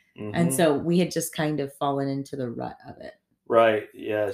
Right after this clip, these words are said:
Speaker 2: It wasn't top of mind for either of us anymore. So the first couple weeks of December, I was out of chastity, and that was a, actually felt weird to be out at first.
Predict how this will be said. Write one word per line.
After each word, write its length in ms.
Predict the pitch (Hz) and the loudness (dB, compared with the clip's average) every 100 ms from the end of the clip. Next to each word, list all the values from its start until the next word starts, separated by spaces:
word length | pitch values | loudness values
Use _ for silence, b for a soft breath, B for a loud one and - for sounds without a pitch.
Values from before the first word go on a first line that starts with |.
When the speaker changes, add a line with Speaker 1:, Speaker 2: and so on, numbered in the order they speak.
| - | -4
Speaker 2:
It 140 | 113 135 | -2 2
wasn't 300 | 156 147 117 | 2 0 -2
top 260 | 131 127 | -2 -2
of 100 | - | -4
mind 320 | 90 101 110 | -4 -2 -2
for 140 | - - | -6 -8
either 260 | 113 107 | -4 -2
of 120 | 98 98 | -2 -4
us 120 | - | -4
anymore. 440 | 98 87 85 85 123 | -6 -6 -6 -6 -6
So 460 | - 104 107 113 _ | -6 -4 -4 -6 _
the 80 | 87 | -14
first 320 | - 127 - | -4 -4 -2
couple 260 | 127 123 92 | -8 -4 -4
weeks 280 | 107 107 | -4 -6
of 100 | 82 | -10
December, 480 | 80 - 98 104 160 | -10 -10 -8 -4 0
I 80 | 110 | 2
was 220 | 92 - - | 0 -2 -2
out 160 | 139 | 0
of 80 | 135 | 0
chastity, 600 | - 95 95 - 117 156 | 0 0 0 -4 -4 -4
and 160 | 113 101 | -6 -6
that 100 | - | -4
was 160 | 123 | -2
a, 160 | 113 98 - _ _ _ - | -2 -4 -8 _ _ _ -8
actually 220 | - - | -8 -6
felt 300 | 110 131 - | -4 -2 -2
weird 380 | 87 110 127 110 | -2 0 2 2
to 80 | - | -2
be 200 | 104 101 | -8 -8
out 340 | - 143 - - | -4 -4 -4 -10
at 160 | - - | -14 -8
first. 460 | 151 131 131 - | -6 -6 -8 -14